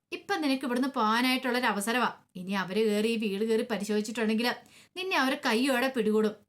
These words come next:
അതിനു മുമ്പ് നിനക്ക് രക്ഷപ്പെടാൻ പറ്റുമെങ്കിൽ നീ രക്ഷപ്പെട്ട് പോയിക്കോ, അത് നല്ലതെന്ന്" പറഞ്ഞു. ആ സമയം അമൽ പറഞ്ഞു, "അങ്ങനെയൊന്നും മൂപ്പന്റെ വീട് കയറി ആരും തപ്പാനൊന്നും പോകുന്നില്ല." "ഉം, അതൊക്കെ നീ പറയുന്ന കാര്യം. പക്ഷെ അവർക്ക് എന്തെങ്കിലും സംശയം തോന്നിയാണ്ടല്ലോ, അവിടെ അവര്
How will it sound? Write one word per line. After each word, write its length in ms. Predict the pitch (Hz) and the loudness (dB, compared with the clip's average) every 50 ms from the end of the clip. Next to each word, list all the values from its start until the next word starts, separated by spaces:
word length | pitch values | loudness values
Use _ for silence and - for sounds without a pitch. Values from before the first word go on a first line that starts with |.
| - - | -20 -18
അതിനു 240 | 165 - 180 175 202 | -14 -10 -6 -4 -2
മുമ്പ് 160 | 202 208 220 | 0 2 2
നിനക്ക് 220 | 214 202 196 196 226 | 2 0 0 -2 -2
രക്ഷപ്പെടാൻ 420 | 208 190 202 - 196 196 208 226 | -2 -2 -2 -2 -2 0 0 0
പറ്റുമെങ്കിൽ 340 | 226 214 220 226 220 240 233 | 0 0 0 -2 -2 0 0
നീ 60 | 247 | -2
രക്ഷപ്പെട്ട് 400 | 214 175 180 - 208 202 202 196 | -2 -4 -4 -4 -4 -4 -2 -2
പോയിക്കോ, 300 | 214 226 208 214 - 226 - - - | -2 -2 -2 -2 0 -2 -2 -2 -4
അത് 160 | 165 165 180 | -8 -6 -2
നല്ലതെന്ന്" 420 | 196 220 208 180 180 190 202 214 226 | -2 0 0 0 -2 -2 0 0 0
പറഞ്ഞു. 220 | 214 196 196 190 - - _ _ - - - _ _ _ - | 0 -2 -4 -8 -10 -14 _ _ -20 -20 -20 _ _ _ -2
ആ 60 | 302 320 | -2 -2
സമയം 300 | 302 302 254 247 262 247 | 0 0 2 2 2 4
അമൽ 180 | 226 226 240 247 | 4 4 2 2
പറഞ്ഞു, 220 | 240 226 220 226 - - | 2 2 0 -2 -2 -4
"അങ്ങനെയൊന്നും 500 | 185 185 185 190 214 247 247 247 262 262 | -6 -4 -2 0 0 2 2 2 2 2
മൂപ്പന്റെ 360 | 226 208 202 - 240 240 262 | 2 2 0 0 0 0 0
വീട് 220 | 254 226 226 233 254 | 2 2 2 2 2
കയറി 220 | 254 247 262 262 | 2 2 2 2
ആരും 280 | 226 208 208 220 254 220 | 2 2 2 0 -2 -4
തപ്പാനൊന്നും 540 | - 226 196 - - 214 233 247 247 277 254 | -4 -6 -4 -2 -2 0 0 2 2 0 2
പോകുന്നില്ല." 340 | 220 208 214 226 247 226 190 - - - _ _ _ | 2 2 2 2 2 0 -2 -2 -6 -14 _ _ _
"ഉം, 120 | - 262 214 190 - - _ - - - - - | -2 -2 -2 -2 -4 -12 _ -20 -20 -20 -10 -2
അതൊക്കെ 400 | - 339 370 311 269 254 - 294 | 0 0 2 2 0 0 0 0
നീ 160 | 294 269 226 254 277 | 2 2 2 2 2
പറയുന്ന 360 | 277 247 233 233 233 262 262 | 2 2 2 2 2 2 2
കാര്യം. 360 | 262 226 196 202 214 214 214 - _ _ _ | 2 2 2 2 2 0 -2 -4 _ _ _
പക്ഷെ 220 | - 180 165 - 208 | -10 -8 -4 -2 -2
അവർക്ക് 300 | 190 180 185 208 - 247 | -2 -2 -2 -4 -2 0
എന്തെങ്കിലും 280 | 226 220 233 240 262 262 | 0 0 2 0 0 0
സംശയം 400 | 247 208 196 208 208 262 269 262 | 0 0 0 -2 -2 0 0 2
തോന്നിയാണ്ടല്ലോ, 540 | 269 247 240 269 277 269 262 269 262 240 - - - - - - _ - | 2 2 2 2 2 2 2 2 2 0 0 -2 -6 -18 -20 -16 _ -4
അവിടെ 380 | 202 180 175 170 180 180 208 220 - - | -4 -4 -2 -2 -2 -2 -2 -2 -4 -6
അവര് 280 | 190 185 180 185 226 | -8 -6 -2 -2 -2